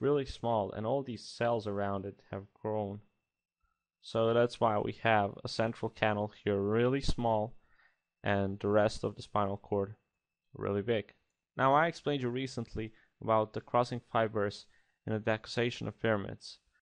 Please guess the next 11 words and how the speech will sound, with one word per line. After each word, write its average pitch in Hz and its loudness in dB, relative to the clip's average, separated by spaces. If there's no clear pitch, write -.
but 120 4
along 123 4
the 127 0
whole 147 2
length 120 0
of 107 2
the - -10
spinal 113 0
cord, - 2
there 160 6
are 139 6